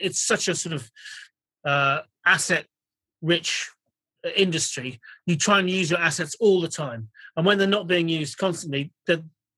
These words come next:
that then leads to, to degradation. So, um, a-, and if you're not using an aircraft, you have to service it anyway. So there are,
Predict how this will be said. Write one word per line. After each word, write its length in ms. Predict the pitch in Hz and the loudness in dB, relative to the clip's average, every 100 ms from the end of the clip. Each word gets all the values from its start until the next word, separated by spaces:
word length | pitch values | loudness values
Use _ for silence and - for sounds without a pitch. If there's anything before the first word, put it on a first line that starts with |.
| _ - | _ -2
that 160 | 170 170 | 0 2
then 260 | 165 151 | 0 0
leads 320 | 151 151 139 - | -2 -2 -4 -8
to, 260 | 156 147 151 | -6 -6 -8
to 120 | - | -8
degradation. 720 | 143 147 135 143 135 - 113 110 - - _ | -2 -2 -2 -4 -4 -6 -10 -14 -20 -20 _
So, 340 | - 180 180 175 - _ _ _ _ _ _ _ - | 0 2 2 0 -6 _ _ _ _ _ _ _ -4
um, 300 | 156 156 165 | 0 0 0
a-, 200 | 180 190 190 | -2 -2 -2
and 320 | 208 196 190 | -2 0 2
if 220 | 202 - | 0 -2
you're 260 | 202 196 185 190 | -2 0 -2 2
not 280 | 202 262 | 4 4
using 340 | 202 180 156 156 | 4 2 2 -2
an 60 | |
aircraft, 440 | 156 143 - 135 - - - _ | -2 -4 -6 -8 -10 -20 -20 _
you 80 | 180 | 2
have 120 | 180 | 2
to 80 | 170 | 2
service 360 | 147 185 151 185 | 2 2 2 -2
it 40 | 175 | -2
anyway. 300 | 151 127 120 | -2 -4 -6
So 140 | 151 | -2
there 160 | 156 | 0
are, 60 | 151 | -2